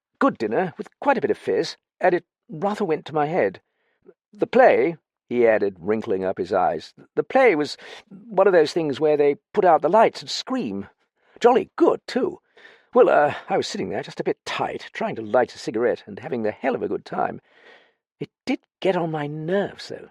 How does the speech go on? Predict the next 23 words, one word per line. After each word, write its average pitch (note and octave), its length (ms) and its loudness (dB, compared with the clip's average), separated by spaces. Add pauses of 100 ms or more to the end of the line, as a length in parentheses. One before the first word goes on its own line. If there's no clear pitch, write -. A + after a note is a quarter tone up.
(140)
Chap - 220 -10
who A3 80 -8 (120)
goes D#3 220 2
about D3+ 200 -2 (200)
cutting F#3 300 -4
people E3 280 -10
up - 140 -6
with F3 160 -8
knives. G3 640 -4 (500)
He - 120 2
looked B2+ 200 2
at D3 140 -2
Benkelin A2 560 0 (100)
interrogatively, F#2+ 1000 -2 (200)
and A2+ 120 -2
the G#2+ 80 4
other G#2+ 180 2
nodded. F#2+ 440 -8 (680)
Just - 240 -2 (140)
when A#3+ 160 4
they G3 140 2
had E3 160 -4
the C#3 100 -10